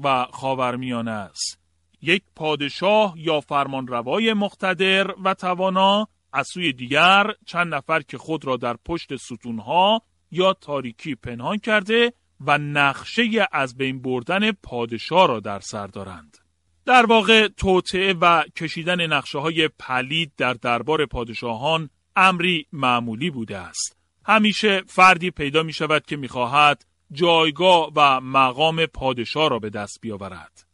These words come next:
مقام جدید مردخای به او این امکان را داد تا در فرصت و جایگاه بهتری باشد که بتواند درباره این توطئه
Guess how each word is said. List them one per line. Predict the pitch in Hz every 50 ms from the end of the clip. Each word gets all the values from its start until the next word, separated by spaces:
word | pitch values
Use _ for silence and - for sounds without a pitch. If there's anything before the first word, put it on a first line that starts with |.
| _ _ _ -
مقام | 196 226 233 233 220 247 269 277 240 233 226 214 202 190 - 190
جدید | 131 120 160 151 147 151 214 226 185 170
مردخای | 160 151 143 131 127 117 127 123 117 - - 165 175 175 170 175 175 180 175 -
به | - 139 151 147 -
او | - 190 185 190
این | 214 185 180 190 -
امکان | 170 135 131 120 - - 151 165 170 156
را | 156 147
داد | 135 147 139 135 135 131 127 - - _ _ _
تا | - 165 175 170
در | 147 175 170 170 165 - _ _
فرصت | 160 160 160 156 - - - 196 196 214 - _
و | 175 151
جایگاه | 139 123 127 151 139 135 131 131 120 147 170 180 180 190 185
بهتری | 156 135 131 123 113 107 _ - 147 160 175 185
باشد | 160 151 143 - - 147 143 135 127 117 - _ _ _ _ _ _
که | - 233 233
بتواند | 190 202 240 262 233 - 240 226 208 196 196 190 190 185 170 165
درباره | 160 156 156 151 147 143 151 156 180 226 233 185 156 151 147
این | - 147 135 135 -
توطئه | - - 131 131 120 - - 131 123 127 135 156 185 202 214 220 226